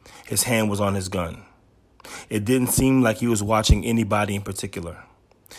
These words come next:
This was his resting position. For a while, I stopped looking in his direction.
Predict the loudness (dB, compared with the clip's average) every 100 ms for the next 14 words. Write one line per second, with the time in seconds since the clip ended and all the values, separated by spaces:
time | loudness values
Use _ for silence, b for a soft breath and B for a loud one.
0 | B 0 2 4 2 -2 -2 2 2 2
1 | -2 -4 -6 -8 -10 -12 -14 -20 -20 _
2 | _ _ B B -6 2 4 6 4 4
3 | 0 -6 -18 B B 0 0 2 0 0
4 | -4 0 0 0 -2 -4 -4 -2 -2 -4
5 | -10 -14